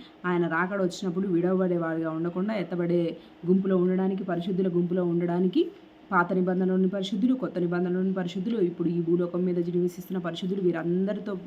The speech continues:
కూడా మనం వెయ్యేళ్ల పరిపాలనలో దేవుడితో కలిసి చేయడానికి మనం అందరము సిద్ధపడి ఉండాలని మనస్ఫూర్తిగా కోరుకుంటున్నాను. ఆ, ఈ పరలోకంకు సంబంధించిన విషయం అయితే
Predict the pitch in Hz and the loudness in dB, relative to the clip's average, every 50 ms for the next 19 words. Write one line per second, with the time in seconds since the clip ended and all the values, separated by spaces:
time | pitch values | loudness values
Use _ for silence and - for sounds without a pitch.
0 | 165 180 185 202 269 359 - - - - - - - - - - 202 196 202 202 | -4 -2 -2 -2 -2 -4 -6 -12 -20 -20 -20 -20 -20 -20 -8 -4 -2 0 2 2
1 | 202 190 170 180 180 190 190 190 202 226 226 226 190 208 190 190 - 196 190 190 | 0 2 2 2 4 4 4 2 2 2 0 -2 -2 -4 -4 -4 -4 -2 0 0
2 | 185 180 190 196 190 170 180 180 185 185 175 196 196 196 185 180 175 - - - | 0 0 0 0 2 2 4 4 2 2 0 -4 -6 -6 -6 -8 -8 -8 -8 -6
3 | 180 165 170 175 185 185 185 180 190 190 170 170 170 170 175 175 190 196 214 220 | -4 -2 -2 -2 -2 -2 -2 -2 -2 -2 -2 0 0 2 2 2 2 2 2 0
4 | 220 214 208 - - - - - - - - 220 180 - 190 180 190 185 185 180 | 0 0 -2 -4 -12 -20 -20 -20 -20 -10 -6 -6 -4 -4 -4 -2 -2 0 0 0
5 | 175 175 180 175 175 190 269 349 - - - - 190 190 185 - - 190 180 - | 0 0 0 0 0 0 0 -2 -4 -8 -8 -4 -2 -2 -2 -2 -6 -8 -10 -8
6 | 180 202 190 196 185 175 170 - 185 175 175 170 175 175 190 247 359 - - - | -8 -8 -6 -2 -2 -2 -2 -2 -2 -2 -2 -2 -2 0 0 0 0 -2 -6 -14
7 | - - - - - - - - - - - - - - - - - 202 214 202 | -20 -20 -20 -20 -20 -20 -20 -20 -20 -20 -20 -20 -20 -20 -20 -12 -6 -4 -2 -2
8 | 196 202 - 214 190 185 214 196 190 208 220 214 240 214 196 - 240 196 190 190 | 0 0 0 0 0 0 0 2 2 2 0 0 0 -2 0 0 2 2 4 4
9 | 196 190 190 190 196 190 180 175 175 196 185 180 175 175 175 269 440 453 | 4 4 4 4 2 2 2 2 0 0 0 0 0 0 -2 -4 -6 -8